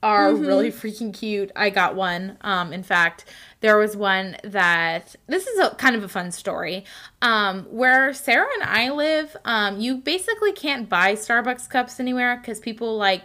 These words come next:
Speaker 1: buy them all from the store and then resell them for insane amounts
Speaker 2: Yeah,
Speaker 1: of
Speaker 2: people
Speaker 1: money
Speaker 2: are
Speaker 1: on
Speaker 2: crazy.
Speaker 1: Facebook Marketplace. Yeah, it's, like, insane. It's, like, the one thing you can't find. And the thing about Alaska is, is that there's so much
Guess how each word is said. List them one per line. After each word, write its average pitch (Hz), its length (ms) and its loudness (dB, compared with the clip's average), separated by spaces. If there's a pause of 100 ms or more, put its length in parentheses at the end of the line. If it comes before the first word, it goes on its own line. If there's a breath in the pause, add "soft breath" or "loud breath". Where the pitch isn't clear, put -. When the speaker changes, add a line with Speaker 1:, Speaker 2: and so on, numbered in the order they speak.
Speaker 1:
buy 185 320 0
them 190 200 -6
all 180 100 -2
from 180 240 -10
the 175 60 -10
store 180 400 -2
and 180 120 -2
then 175 140 -10
resell 180 460 -4
them 190 180 -8
for 170 140 -8
insane 170 500 -10
amounts 226 140 0
Speaker 2:
Yeah, 233 100 6
Speaker 1:
of - 80 -8
Speaker 2:
people 285 280 0
Speaker 1:
money 349 140 6
Speaker 2:
are - 60 -2
Speaker 1:
on - 60 -4
Speaker 2:
crazy. 190 480 0
Speaker 1:
Facebook 214 60 -2
Marketplace. 196 600 -4 (240 loud breath)
Yeah, 262 220 6
it's, 277 100 2
like, 320 140 0
insane. 190 540 -2
It's, 190 140 -6
like, 214 140 -4
the 214 80 0
one 196 160 0
thing 202 160 -6
you 185 80 -6
can't 180 240 -6
find. 165 300 -4 (420 loud breath)
And 233 260 2
the 233 60 -2
thing 269 220 2
about 269 200 4
Alaska 196 800 2
is, 185 540 4
is 202 160 -6
that 196 180 0
there's 190 240 -4
so 208 240 -2
much 202 420 -4